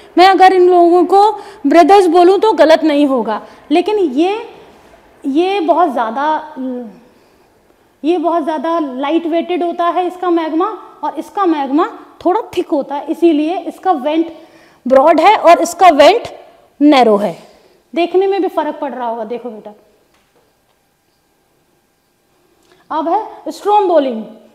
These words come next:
स्ट्रोम्बोलिन इन्हीं का ही brother है, पिलियन और वोल्केनियन का ही। Same, सबसे ज़्यादा इसका eruption खतरनाक होता है, same इसका भी होता है, लेकिन इसका लावा निकलता बहुत ज़्यादा। इसमें क्या है, ऐश निकलेगी, gas निकलेगी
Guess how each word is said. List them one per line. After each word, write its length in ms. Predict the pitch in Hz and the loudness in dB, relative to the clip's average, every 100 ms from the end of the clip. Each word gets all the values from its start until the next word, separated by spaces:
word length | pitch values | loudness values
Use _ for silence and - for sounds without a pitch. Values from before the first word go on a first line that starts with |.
| - | -14
स्ट्रोम्बोलिन 840 | 311 - 381 392 381 370 381 403 403 - - | -14 -4 0 2 2 2 2 -2 -8 -16 -2
इन्हीं 240 | 339 381 | 2 2
का 120 | 403 392 | 2 0
ही 160 | 381 | 0
brother 380 | 294 311 269 262 | -2 -4 -4 -4
है, 160 | 277 277 | -6 -6
पिलियन 520 | 339 339 330 370 349 | -2 0 2 0 -2
और 360 | 302 311 480 - - - - | -2 -2 -4 -6 -20 -20 -2
वोल्केनियन 600 | 339 349 330 294 277 254 | 0 2 0 -2 -2 -6
का 120 | 220 | -6
ही। 260 | 202 202 214 - _ _ _ - | -8 -8 -14 -18 _ _ _ -4
Same, 540 | 339 294 240 - - - | -2 -2 -6 -14 -16 -12
सबसे 320 | 381 - 370 | -10 -8 -4
ज़्यादा 600 | 320 302 339 349 359 - - _ - | -4 -2 -2 -4 -6 -20 -20 _ -14
इसका 260 | 285 - 330 | -12 -6 -4
eruption 440 | 320 320 - 339 | -2 -6 -4 -4
खतरनाक 460 | 320 320 320 330 330 | -4 -6 -6 -6 -6
होता 240 | 339 330 | -6 -6
है, 340 | 330 339 370 370 - _ _ | -6 -6 -8 -10 -20 _ _
same 240 | 311 311 | -4 -4
इसका 260 | 294 294 311 | -4 -6 -4
भी 100 | 330 | -4
होता 240 | 320 320 | -4 -4
है, 140 | 330 320 | -4 -4
लेकिन 220 | 330 330 | -4 -6
इसका 300 | 339 339 370 | -10 -8 -4
लावा 340 | 311 269 285 | -4 -4 -2
निकलता 520 | 359 294 294 285 330 349 | 0 -2 -2 -6 -4 -4
बहुत 220 | 294 262 | -2 -4
ज़्यादा। 240 | 226 220 | -8 -10
इसमें 420 | - 302 - 349 | -10 -8 -2 -2
क्या 120 | 339 320 | -2 -4
है, 240 | 349 427 | -4 -6
ऐश 280 | 302 302 302 | -8 -6 -6
निकलेगी, 420 | 302 285 285 302 | -4 -4 -4 -6
gas 340 | 247 277 294 | -6 -6 -4
निकलेगी 540 | 294 285 285 277 277 | -6 -4 -4 -4 -8